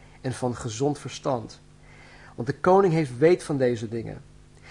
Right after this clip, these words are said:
Ik spreek daarom vrijmoedig tot hem, want ik ben er niet van overtuigd dat er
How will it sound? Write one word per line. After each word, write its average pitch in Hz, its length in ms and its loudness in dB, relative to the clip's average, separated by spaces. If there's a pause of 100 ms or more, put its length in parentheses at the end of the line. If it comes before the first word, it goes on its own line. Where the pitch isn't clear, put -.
(140)
Ik - 120 -4
spreek 180 380 4
daarom 160 260 6
vrijmoedig 165 560 4
tot - 240 -4
hem, 110 340 -6 (320)
want 139 140 -2
ik 135 100 -2
ben 151 140 6
er 143 80 4
niet 190 180 2
van 160 140 0
overtuigd 131 560 2
dat 135 120 -2
er 143 80 -8